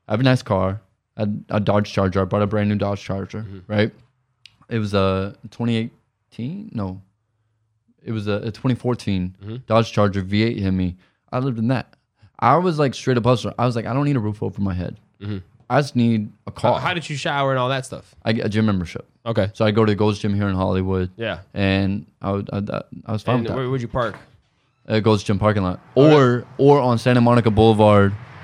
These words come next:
Speaker 1: Um, there's, um, like, you got, <sighs> it's like Santa Monica Western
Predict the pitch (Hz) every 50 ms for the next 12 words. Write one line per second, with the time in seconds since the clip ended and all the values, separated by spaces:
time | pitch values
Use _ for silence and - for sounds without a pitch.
0 | - - - - - - - 107 104 104 101 98 98 95 95 92 92 90 92 110
1 | 110 113 117 117 123 - - - - - - - - - 120 110 113 110 110 110
2 | 107 104 98 - - - - 110 107 104 101 101 101 101 95 98 98 - - -
3 | - - - - - - - _ _ _ _ _ _ - 110 113 110 117 113 123
4 | 123 123 120 - - _ _ - 104 101 98 101 101 101 107 113 123 - _ _
5 | _ _ _ _ _ _ _ - 117 - 139 135 110 - - - - - 131 127
6 | 127 127 123 120 - 107 101 101 95 - - 85 87 104